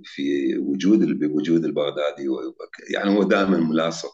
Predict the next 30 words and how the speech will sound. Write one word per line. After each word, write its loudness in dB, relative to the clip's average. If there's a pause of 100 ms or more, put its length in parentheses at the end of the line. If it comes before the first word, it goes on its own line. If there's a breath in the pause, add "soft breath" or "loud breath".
لل-، -6
آه، -8
لأمراء -6
داعش، -6
يعني، -14
دائما -4
ملاصق -8
من -4
الدائرة -4
المقربة -6
منه. -6 (720 loud breath)
<clears throat> 0
يعني، -2 (680)
هم 4
من 4
أصحاب 0
النفوذ 2
والقرار، -2
وقد 0
يكون -2 (320)
كما، -4
آه، -10
قالت، -6
آه، -10
قناة -4
فضح -12 (300)
عباد -4
البغدادي، -4
قد -6
يكون، -6